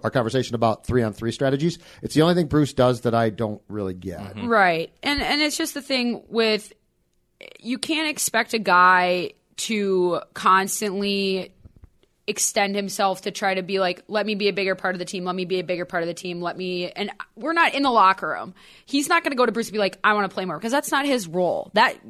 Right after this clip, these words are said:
Speaker 3: his role is backup goaltender. But, but as I was saying before,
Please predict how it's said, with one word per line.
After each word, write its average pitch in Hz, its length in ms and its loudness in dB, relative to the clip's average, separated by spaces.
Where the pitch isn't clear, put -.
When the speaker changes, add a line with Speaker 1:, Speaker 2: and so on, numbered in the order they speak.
Speaker 3:
his 247 220 2
role 311 200 6
is 254 120 4
backup 220 440 0
goaltender. - 640 -4
But, 185 340 -4
but 233 240 2
as 269 180 2
I 302 80 0
was 262 100 0
saying 277 240 -4
before, 185 500 -2